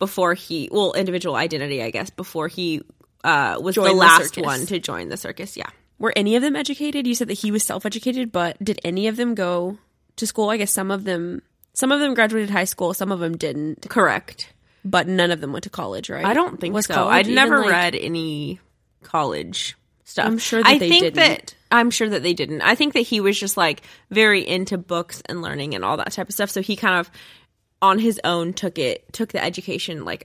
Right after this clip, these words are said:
Speaker 1: a step further, you
Speaker 2: He was,
Speaker 1: know?
Speaker 2: like, an academic.
Speaker 1: Yeah.
Speaker 2: Okay.
Speaker 1: And then third in line, we have Otto Ringling, and he went by, quote,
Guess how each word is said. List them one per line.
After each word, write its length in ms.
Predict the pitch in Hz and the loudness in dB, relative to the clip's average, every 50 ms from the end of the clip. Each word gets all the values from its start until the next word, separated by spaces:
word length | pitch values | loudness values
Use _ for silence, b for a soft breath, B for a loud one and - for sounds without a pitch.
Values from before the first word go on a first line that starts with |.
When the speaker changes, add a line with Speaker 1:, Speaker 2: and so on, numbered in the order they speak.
| - | -6
Speaker 1:
a 300 | - 147 175 170 - - | -4 -2 -2 -2 -4 -6
step 380 | - - - - - 170 - - | -10 -12 -12 -8 -6 -6 -8 -6
further, 280 | - - 104 85 73 - | -6 -8 -6 -6 -6 -6
you 60 | - | -4
Speaker 2:
He 40 | - | -4
was, 60 | 208 190 | -2 -2
Speaker 1:
know? 40 | |
Speaker 2:
like, 100 | 185 196 | -2 -4
an 100 | 202 160 | -6 -6
academic. 800 | - 139 160 170 - 175 - 110 110 92 90 - - - - _ - | -6 -6 -6 -6 -6 -8 -8 -6 -6 -6 -8 -10 -12 -18 -20 _ -8
Speaker 1:
Yeah. 180 | - 160 - - - | -6 -6 -6 -6 -8
Speaker 2:
Okay. 260 | - 190 - - - 185 _ _ _ _ _ _ - | -12 -10 -10 -12 -14 -16 _ _ _ _ _ _ 0
Speaker 1:
And 120 | 233 240 240 | 2 2 4
then 180 | 240 240 233 226 - | 4 4 2 0 -2
third 280 | 214 - - 262 262 262 | -2 4 6 6 8 8
in 100 | 285 285 | 6 6
line, 240 | 262 240 233 233 226 | 4 4 4 2 0
we 80 | 233 | 0
have 240 | 247 233 190 190 - - _ _ - | 4 4 4 4 2 -2 _ _ 6
Otto 380 | 226 247 247 208 185 170 175 | 8 8 8 6 4 2 0
Ringling, 560 | 160 165 170 165 175 175 170 165 170 214 262 - | -2 -2 -2 -2 -2 -2 -4 -4 -4 -4 -4 -2
and 140 | - 220 202 | -2 -2 0
he 160 | 196 240 247 | 0 0 0
went 260 | 233 220 208 - - | 0 0 -2 -2 0
by, 460 | - 185 180 180 180 180 180 180 180 - _ - | 4 6 6 6 6 6 4 2 0 -4 _ -20
quote, 420 | - - - 185 180 175 - - | -12 -4 -2 0 0 -2 -4 -8